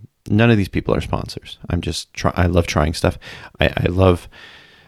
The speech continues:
uh, you know, my hobby in, in kind of art supplies is almost as strong as my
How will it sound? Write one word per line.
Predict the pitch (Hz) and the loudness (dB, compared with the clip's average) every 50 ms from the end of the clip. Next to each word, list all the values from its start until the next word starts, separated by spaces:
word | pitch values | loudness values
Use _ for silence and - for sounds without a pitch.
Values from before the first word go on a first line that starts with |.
| _ _ _ - | _ _ _ -8
uh, | - - | -8 -6
you | - - | -4 -2
know, | 92 87 80 80 - | -4 -2 -4 -6 -8
my | - - 90 92 92 92 92 | -6 -4 0 2 2 2 2
hobby | 82 - 98 95 95 90 98 95 92 90 | 2 2 2 2 2 2 0 -4 -4 -4
in, | 87 85 82 82 | -4 -6 -8 -8
in | - 85 87 85 | -8 -8 -8 -6
kind | - 95 85 | -4 -6 -4
of | - | 0
art | - 82 - - | 0 -2 -2 -2
supplies | - 110 - - 107 104 101 101 - - | -6 -6 -2 0 0 2 0 0 -4 -6
is | - - 87 - | -8 -6 -6 -2
almost | - 90 92 90 90 85 - - - | -2 -2 0 0 -2 -2 -4 -6 -8
as | - | -8
strong | - - - 87 87 85 82 85 85 | -8 -6 -4 -4 -4 -2 -4 -4 -4
as | 82 - - | -6 -6 -6
my | 92 82 80 - | -6 -6 -6 -6